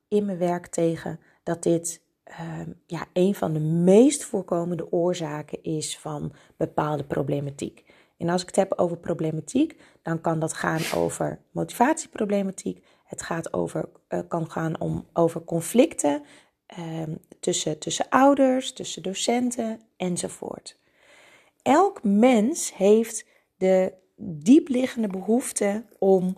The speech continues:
gezien, gehoord en serieus genomen te worden. Als je het gevoel hebt niet gezien, gehoord of serieus genomen te worden, dan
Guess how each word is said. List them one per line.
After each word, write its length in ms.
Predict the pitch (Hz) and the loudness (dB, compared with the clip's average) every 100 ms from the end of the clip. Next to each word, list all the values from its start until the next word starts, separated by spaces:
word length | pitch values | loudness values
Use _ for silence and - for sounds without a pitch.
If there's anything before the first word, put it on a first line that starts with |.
| _ - | _ -12
gezien, 580 | - 190 165 233 311 | -4 0 4 4 4
gehoord 460 | - 214 202 208 208 | 0 4 6 6 4
en 100 | 175 | -8
serieus 520 | - 185 170 208 214 | -6 -4 2 4 4
genomen 400 | - 160 165 147 | -2 -10 -10 -12
te 140 | 147 139 | -12 -10
worden. 380 | 151 139 - - _ - - - - - | -10 -10 -12 -18 _ -20 -18 -20 -8 4
Als 340 | 277 370 - | 4 4 2
je 60 | 285 | -4
het 80 | |
gevoel 680 | - - - 311 320 208 175 _ | -4 -10 -2 2 2 2 -4 _
hebt 460 | - 214 175 - _ | -2 0 0 -6 _
niet 280 | 220 320 - | 2 2 0
gezien, 540 | - 214 220 208 180 _ _ _ _ | -2 -2 0 0 -2 _ _ _ _
gehoord 380 | - 214 190 - | 4 4 4 -2
of 80 | - | -6
serieus 460 | 185 170 190 294 | -4 0 0 0
genomen 340 | - 180 156 151 | -2 -6 -6 -8
te 120 | 165 | -10
worden, 440 | 147 147 170 269 - - - - _ | -8 -8 -8 -8 -12 -20 -20 -20 _
dan 460 | - 208 220 220 | 6 6 6 0